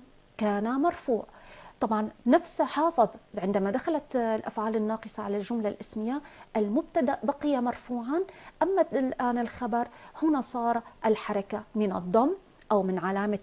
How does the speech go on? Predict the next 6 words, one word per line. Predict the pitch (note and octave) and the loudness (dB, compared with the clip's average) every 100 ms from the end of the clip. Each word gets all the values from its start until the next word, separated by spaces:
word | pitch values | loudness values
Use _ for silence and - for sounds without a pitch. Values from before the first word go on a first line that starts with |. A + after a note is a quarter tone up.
| G3 | -4
التثنية | F3+ - A3+ A#3+ G3 | -2 -4 -2 -2 -2
الألف | - F3+ G#3+ G#3 - G#3 | -2 -4 0 -2 -2 -4
والنون | F#3+ G#3+ B3+ B3+ B3+ - - - | -2 0 0 0 -4 -18 -8 0
إلى | C4+ A#3+ B3 - | 2 2 -4 -4
الياء | G3+ F#3 G3+ - | -2 0 0 0
والنون، | F#3+ F#3 G3+ | 0 0 -2